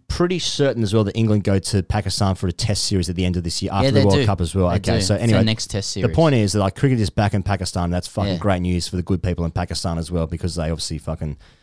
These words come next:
Speaker 1: uh, love their cricket, and they haven't had any cricket to watch in their country for a number,
Speaker 2: And
Speaker 1: a
Speaker 2: the
Speaker 1: number of
Speaker 2: cricket's
Speaker 1: years.
Speaker 2: interesting there. It's got a, the, the, its, its conditions have their own rhythm and their own identity, and it's great to
Speaker 1: For
Speaker 2: watch
Speaker 1: sure.
Speaker 2: cricket in different ways.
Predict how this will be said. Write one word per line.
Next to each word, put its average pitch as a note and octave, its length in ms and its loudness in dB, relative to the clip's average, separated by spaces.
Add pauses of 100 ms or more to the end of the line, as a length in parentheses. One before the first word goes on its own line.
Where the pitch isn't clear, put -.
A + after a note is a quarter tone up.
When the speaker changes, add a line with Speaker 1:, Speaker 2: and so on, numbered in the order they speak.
(240)
Speaker 1:
uh, F2 240 -4
love G#2 340 0
their F#2+ 140 -2
cricket, F#2 360 -4
and F#2+ 140 -4
they F2 80 -4
haven't F2+ 220 -4
had A2+ 160 -4
any A2 80 -2
cricket C#3+ 180 0
to - 80 -2
watch D#3+ 180 2
in C#3 40 -2
their C3+ 80 0
country D#3 340 0
for A#2 160 -2
a A2 80 2
number, A2 200 2 (100)
Speaker 2:
And B3 140 0
Speaker 1:
a - 20 2
Speaker 2:
the A#2+ 60 2
Speaker 1:
number C3+ 120 4
of G3+ 60 4
Speaker 2:
cricket's G3+ 160 4
Speaker 1:
years. A3+ 80 0
Speaker 2:
interesting A3 320 -4
there. A#2+ 100 0
It's G#2 120 -4
got C#3+ 120 2
a, C#3 60 0
the, C#3 240 -2
the, C3+ 160 -4
its, - 200 -4
its - 160 -4
conditions B2+ 580 -4
have B2+ 180 -2
their A2+ 180 0
own A2+ 220 0
rhythm A2 340 -2
and G#2 100 -6
their G2+ 200 -4
own G#2 260 -2
identity, G2+ 640 -4
and G2 100 -6
it's F#2 100 -10
great G#2+ 220 -4
to A#2 120 -4
Speaker 1:
For G#2+ 40 -2
Speaker 2:
watch G#2+ 140 2
Speaker 1:
sure. - 160 2
Speaker 2:
cricket F#2+ 160 0
in G2+ 40 -8
different F#2 280 -10
ways. A2+ 340 -8